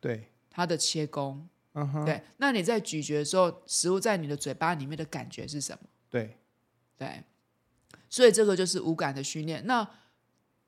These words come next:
Speaker 2: 除了吃饭之外的这个例子之外呢，那比如说我们假设我们现在到户外去好了，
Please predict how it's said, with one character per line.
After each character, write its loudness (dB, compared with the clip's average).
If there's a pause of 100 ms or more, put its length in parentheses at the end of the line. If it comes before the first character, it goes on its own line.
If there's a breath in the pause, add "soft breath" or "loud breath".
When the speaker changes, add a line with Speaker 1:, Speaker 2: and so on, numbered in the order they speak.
(100)
Speaker 2:
除 -2
了 6
吃 0
饭 4
之 -2
外 4
的 0
这 -2
个 0
例 -2
子 -4
之 -4
外 0
呢， -6
那 2
比 -6
如 -2
说 2
我 0
们 -4
假 -6
设 0
我 -4
们 -8
现 -4
在 -2
到 -2
户 -6
外 -6
去 -8
好 -10
了， -16